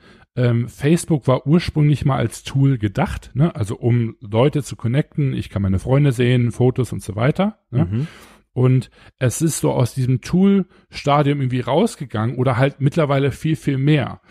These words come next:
Speaker 1: ne? Und ich glaub, das ist eben so das, das Hauptproblem. Also es ist nicht einfach ein Hammer, was ich, den ich benutze, um einen Nagel in die Wand zu kloppen. Und wenn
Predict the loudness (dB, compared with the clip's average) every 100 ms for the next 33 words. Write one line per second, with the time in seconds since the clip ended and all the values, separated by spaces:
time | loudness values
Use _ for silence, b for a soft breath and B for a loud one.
0 | B B B -4 -2 0 2 2 -2 -2
1 | -4 0 -2 0 -4 -4 -2 0 0 0
2 | -2 -4 -8 -4 -2 -2 -4 -2 2 2
3 | 2 -2 0 0 2 0 0 -2 -2 0
4 | 2 2 0 -4 -8 -12 _ -20 -20 -18
5 | -16 -8 0 2 0 0 0 0 -2 -4
6 | -2 -2 0 2 2 0 0 0 0 -4
7 | -6 -6 -6 -4 -6 -4 -4 -2 -4